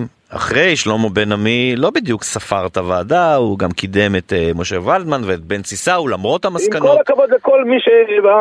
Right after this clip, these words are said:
Speaker 2: אה, קם על הוועדה, אף אחד לא קם לבוא ולבטל את הוועדה, ולשנות את ההחלטות שלה,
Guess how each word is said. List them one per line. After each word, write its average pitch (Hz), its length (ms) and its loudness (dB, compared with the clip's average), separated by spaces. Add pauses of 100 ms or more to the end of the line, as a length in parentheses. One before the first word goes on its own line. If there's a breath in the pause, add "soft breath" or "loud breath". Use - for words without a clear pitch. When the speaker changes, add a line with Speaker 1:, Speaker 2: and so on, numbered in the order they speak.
(180)
Speaker 2:
אה, 202 220 6
קם 233 160 2
על 233 60 6
הוועדה, 202 340 4 (120)
אף - 80 -2
אחד 240 140 4
לא 233 160 4
קם 240 240 2
לבוא 220 160 2
ולבטל 226 380 4
את 208 80 -4
הוועדה, 190 480 4 (580)
ולשנות 233 440 2
את 262 80 0
ההחלטות 240 520 2
שלה, 190 300 4